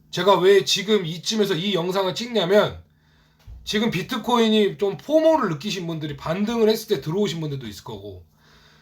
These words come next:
더 많이 이제 올라갈 것이라고 생각하신 분들도 있을 거고 여러 사람들이 있잖아요.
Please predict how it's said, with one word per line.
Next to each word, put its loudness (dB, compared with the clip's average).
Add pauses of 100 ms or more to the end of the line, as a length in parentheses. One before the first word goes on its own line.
(560)
더 6
많이 6
이제 -2
올라갈 2
것이라고 -4
생각하신 -4
분들도 -2
있을 -4
거고 4
여러 4
사람들이 0
있잖아요. -6